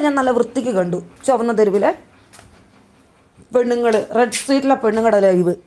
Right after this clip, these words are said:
കേട്ടോ. എൻ്റെ ലൈവ് അല്ല അങ്ങനെ, എൻ്റെ ലൈവ് അല്ല അങ്ങനെ. ചുവന്ന തെരുവില് പെണ്ണുങ്ങളിട്ട ലൈവ്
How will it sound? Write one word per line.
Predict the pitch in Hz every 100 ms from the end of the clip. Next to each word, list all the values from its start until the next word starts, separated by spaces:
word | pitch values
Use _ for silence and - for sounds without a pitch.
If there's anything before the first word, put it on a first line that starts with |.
| -
കേട്ടോ. | 311 233 170 135 - 226
എൻ്റെ | 269 285
ലൈവ് | 262 247 208
അല്ല | 214
അങ്ങനെ, | 180 165 - _ _ _ _ - _ _ _ -
എൻ്റെ | 220 294 294
ലൈവ് | 294 247
അല്ല | 247 202
അങ്ങനെ. | 170 190 - _ _ _ _ -
ചുവന്ന | 226 262 269
തെരുവില് | 294 285 277 392 _ _ _ _ _ _ _ _ _ _ _ -
പെണ്ണുങ്ങളിട്ട | 240 262 277 269 262 247
ലൈവ് | 240 220 233